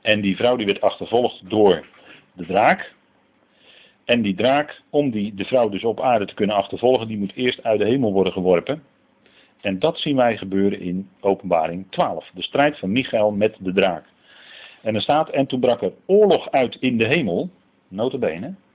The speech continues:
oorlog in de hemel. En u kunt er wel van uitgaan dat die oorlog dus eerst in de hemel wordt gevoerd en vervolgens, zou ik zeggen, een verdieping lager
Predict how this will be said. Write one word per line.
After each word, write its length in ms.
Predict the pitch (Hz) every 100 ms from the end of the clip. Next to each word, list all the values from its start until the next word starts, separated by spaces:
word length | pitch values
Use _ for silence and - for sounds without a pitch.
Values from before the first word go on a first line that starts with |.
| _ _ _ _ _
oorlog 440 | 160 160 123 - -
in 160 | 131
de 100 | 117
hemel. 360 | 110 85 87 180 - _ _ _ _ _ _ _ _ _ _ _ _ _ _ -
En 440 | 107 107 107 98
u 140 | 113 101
kunt 260 | 120 110
er 320 | 107 101 98 - _ _ _
wel 260 | 104 110 107
van 100 | 113
uitgaan 480 | 147 - 104 92
dat 240 | 92 98 -
die 180 | 101 107
oorlog 300 | 123 107 98
dus 260 | 95 92 -
eerst 260 | 151 -
in 160 | 127 107
de 60 |
hemel 260 | 101 147 160
wordt 160 | 98 -
gevoerd 540 | 87 90 131 - - _ _ _ _ _
en 180 | 117 104
vervolgens, 680 | 92 113 147 104 92 - - _ _ _ -
zou 220 | 117 107
ik 80 | -
zeggen, 280 | 101 95
een 120 | 120 110
verdieping 420 | 101 131 113 101
lager 420 | 131 107 - 107